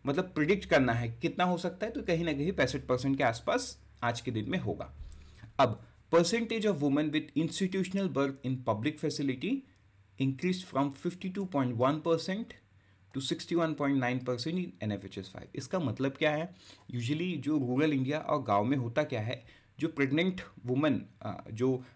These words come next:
बच्चा डिलीवर करती हैं, वो अपने घर पे ही करती हैं, राइट? तो एन एफ़ एच एस फ़ोर में इंस्टीट्यूशनल बर्थ, मतलब ये जो बर्थ हुआ है बच्चे का, ये किसी हॉस्पिटल में या किसी क्लिनिक में किसी डॉक्टर के सुपरविजन में हुआ है, राइट? That is called institutional birth।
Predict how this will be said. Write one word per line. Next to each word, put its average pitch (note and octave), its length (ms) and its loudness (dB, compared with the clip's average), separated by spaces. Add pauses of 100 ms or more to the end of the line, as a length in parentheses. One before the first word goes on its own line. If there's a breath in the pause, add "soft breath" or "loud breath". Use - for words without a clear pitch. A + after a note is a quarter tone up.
(120)
बच्चा B2+ 240 2
डिलीवर C#3+ 380 4
करती D#3 380 -2
हैं, D#3 240 -2
वो C3 200 -2
अपने - 380 -2
घर A#2+ 240 -2
पे C#3 120 2
ही C#3 120 4
करती G2 360 -4
हैं, - 200 -14 (440 soft breath)
राइट? D#3+ 300 -2 (260 loud breath)
तो F#3+ 240 0
एन D#3+ 140 2
एफ़ G3+ 160 0
एच F#3 140 -2
एस F3 200 -2
फ़ोर E3+ 320 4
में C#3 320 0
इंस्टीट्यूशनल G3 880 2
बर्थ, G#2 340 2
मतलब C3+ 380 -2
ये C3 160 -2
जो F#3+ 120 4
बर्थ D3 440 2
हुआ C3 240 6
है A#2+ 120 0
बच्चे G2 360 -2
का, - 220 -10 (340 loud breath)
ये C3 140 -4
किसी D#3 280 0
हॉस्पिटल C3+ 600 2
में C3 140 2
या C#3+ 100 -2
किसी D#3 260 -4
क्लिनिक B2+ 420 2
में D#3 140 -2
किसी D3 200 -4
डॉक्टर G#2+ 360 -2
के D#3+ 140 -4
सुपरविजन D3 600 0
में A#2 140 2
हुआ F#2 240 -6
है, F#2+ 200 -14 (540 soft breath)
राइट? F3 240 0
That C#3 160 2
is D#3+ 120 -4
called E3+ 280 -2
institutional F3+ 840 0
birth। - 320 -2